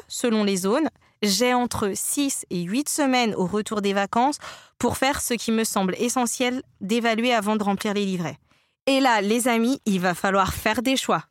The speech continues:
Et pour cela, je vous invite à consulter un autre épisode du podcast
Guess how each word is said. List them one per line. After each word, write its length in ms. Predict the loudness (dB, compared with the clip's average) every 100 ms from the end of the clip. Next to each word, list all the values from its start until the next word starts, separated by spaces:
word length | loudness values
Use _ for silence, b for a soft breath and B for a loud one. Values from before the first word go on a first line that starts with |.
| b b _
Et 100 | -4
pour 200 | -2 -2
cela, 320 | 0 2 2 0
je 120 | -2
vous 180 | -2 0
invite 340 | 0 -2 -4
à 60 | -2
consulter 640 | -2 -4 -4 -6 -2 0
un 160 | 2 2
autre 220 | 0 -2
épisode 340 | -2 0 0
du 140 | -2 -2
podcast 560 | -4 -2 0 0 -2